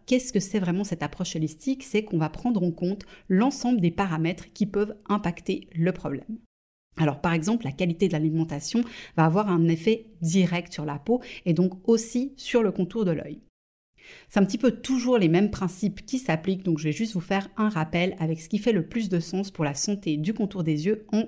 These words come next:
cinq points. En premier, je reste toujours sur des basiques, c'est boire beaucoup. Pensez vraiment à boire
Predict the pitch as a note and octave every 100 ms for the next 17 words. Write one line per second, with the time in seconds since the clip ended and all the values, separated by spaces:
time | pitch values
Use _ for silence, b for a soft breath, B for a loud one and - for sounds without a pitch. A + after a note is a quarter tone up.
0 | - - G#3+ G3 - - - _ _ _
1 | _ _ _ _ _ _ _ B B B
2 | B A3+ C#4 C#4 A3 E3 D#3+ E3 - -
3 | - D3+ D3+ F3 - G3+ A#3 G3+ A3+ A3+
4 | F3 D#3+ D#3 F3+ E3 E3+ F#3+ - - D3
5 | D3 F3+ G3 F#3+ G#3 C#3+ F3 F#3 - -
6 | B B B - A3+ - B3 G#3+ F#3+ F#3
7 | G#3+ E3+ D#3 E3+ F3+